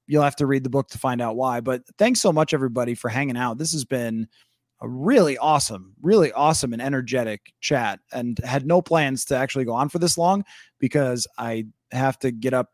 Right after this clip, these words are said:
early tomorrow, but I was just, I was just loving it. So thanks, everybody, for participating. Had a lot of fun with you guys. Um, I'll be back home on Thursday.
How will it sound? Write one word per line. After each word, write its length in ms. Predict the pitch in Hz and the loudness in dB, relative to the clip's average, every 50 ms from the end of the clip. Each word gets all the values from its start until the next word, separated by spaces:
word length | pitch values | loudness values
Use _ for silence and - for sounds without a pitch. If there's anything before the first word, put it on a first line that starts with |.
| - | -6
early 400 | - 139 139 139 139 156 156 151 | -2 0 0 2 2 2 0 0
tomorrow, 500 | - - - 131 127 135 165 196 214 214 | -2 -4 -4 -2 0 2 4 6 6 4
but 320 | 180 147 151 135 131 120 _ _ _ - | 4 4 2 2 2 -2 _ _ _ -2
I 100 | 135 139 | 0 0
was 120 | 156 151 | 0 2
just, 160 | 151 165 - _ _ - | 0 -2 -4 _ _ -6
I 80 | 123 139 | -2 0
was 100 | 160 170 | 2 2
just 140 | 165 147 139 | 0 0 2
loving 240 | 156 208 196 143 110 | 2 2 2 2 -6
it. 160 | 101 101 - | -8 -6 -2
So 360 | - 175 165 151 147 135 - - - - - _ - | 2 4 4 4 4 2 2 -2 -16 -20 -14 _ 4
thanks, 220 | 185 208 220 - | 4 4 6 4
everybody, 360 | 262 240 240 202 220 220 208 190 | 4 4 4 6 6 6 6 4
for 200 | - 190 180 165 | 6 4 4 4
participating. 840 | - 175 170 160 - 185 170 175 - 190 190 185 185 185 180 180 | 4 2 0 2 2 0 0 2 2 4 4 6 6 4 2 2
Had 300 | 170 143 147 151 135 127 - - | 0 0 0 0 -2 -2 -4 -2
a 60 | 135 | 0
lot 220 | 135 143 151 165 | 2 2 4 4
of 80 | 165 - | 2 2
fun 200 | - 170 160 156 | 2 0 2 2
with 80 | 151 | 0
you 60 | 147 139 | 2 2
guys. 360 | 143 135 135 131 131 120 - _ - _ _ _ _ - - _ | 2 2 2 2 0 -2 -4 _ -18 _ _ _ _ -20 -16 _
Um, 760 | - 147 143 143 143 139 139 139 135 135 135 135 135 135 131 - | 0 2 4 4 4 4 4 4 2 0 0 -2 -4 -4 -4 -2
I'll 160 | - 147 165 156 | 0 2 2 2
be 140 | 156 170 | 2 0
back 440 | 147 123 - 175 180 196 202 190 - | -2 -2 0 0 2 2 2 0 -2
home 600 | - - 190 220 208 156 135 127 131 139 156 - _ - | -4 2 4 6 6 4 2 0 -4 -6 -6 -8 _ -6
on 200 | 143 143 131 135 _ | -4 -4 -4 -4 _
Thursday. 600 | - 208 226 233 202 147 - 147 123 120 117 120 | 4 4 6 6 4 2 0 -2 -2 -2 -2 -4